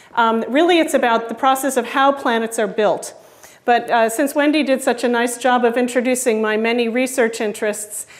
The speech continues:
uh, this first slide is actually a teaser because it's a photograph on the Angara River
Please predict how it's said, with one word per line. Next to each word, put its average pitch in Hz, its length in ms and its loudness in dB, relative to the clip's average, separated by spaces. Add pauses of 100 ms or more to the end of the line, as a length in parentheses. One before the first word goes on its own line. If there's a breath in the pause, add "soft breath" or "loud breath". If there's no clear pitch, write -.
(160 loud breath)
uh, 208 280 2
this 240 240 0
first - 480 -2
slide 254 340 0
is 233 100 -2
actually 220 420 0
a 202 40 0
teaser 254 460 -4
because 214 320 -4
it's 208 160 -6
a 220 40 -2
photograph 220 580 0
on 208 140 -2
the 208 100 -2
Angara 226 480 2
River 220 440 0